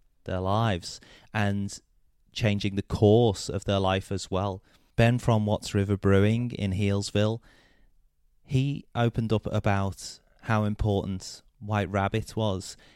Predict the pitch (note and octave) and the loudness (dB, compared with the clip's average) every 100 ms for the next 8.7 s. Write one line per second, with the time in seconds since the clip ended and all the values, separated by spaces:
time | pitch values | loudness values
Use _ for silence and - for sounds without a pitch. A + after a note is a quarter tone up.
0 | - A#2 A2 A2+ - B2+ B2 - B2 A#2+ | -4 -2 -2 -4 -4 -2 0 0 0 0
1 | A2+ A2+ - _ _ - - - A2 - | 2 0 -2 _ _ -20 -18 -12 -12 -8
2 | A2 A2+ A2+ A#2 A2+ - _ - - C#3 | -4 0 2 2 0 -4 _ -12 -6 0
3 | C3 C3 A#2+ B2+ D3 C3+ D3+ D#3+ - B2 | 0 2 6 8 8 8 2 -2 -2 -2
4 | - A#2 A2+ - B2 A#2 A#2 - A#2+ E3+ | -2 0 0 0 0 0 0 -4 -4 -4
5 | - - - - _ A2+ F#2+ G#2 A2+ A2+ | -8 -16 -20 -20 _ 0 2 2 2 2
6 | B2 A2 G#2+ G#2 G#2 G2+ - - G2+ G2+ | 2 0 0 0 2 -2 -2 0 2 2
7 | G2+ F#2+ - G#2 A2 G#2+ - G#2 F#2+ - | -2 -4 0 2 2 -2 -6 -6 -6 -4
8 | G2+ F#2+ G#2 G2 F2+ - | -2 -2 -4 -4 -4 -8